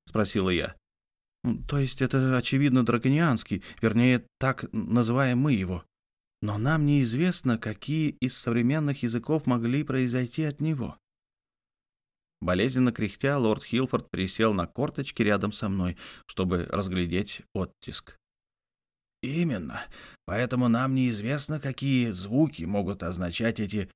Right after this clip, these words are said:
символы. Да и звуки ли? Это письмо может быть и идиографическим, подобно староикванскому. Можно разгадать шифр, но шифры составляются на неизвестных языках.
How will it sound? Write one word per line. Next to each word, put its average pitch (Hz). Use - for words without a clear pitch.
символы. 73
Да -
и 104
звуки 95
ли? 65
Это 160
письмо 156
может 156
быть 156
и 127
идиографическим, 135
подобно 107
староикванскому. 127
Можно 165
разгадать 123
шифр, 143
но 95
шифры 113
составляются 104
на 113
неизвестных 107
языках. 71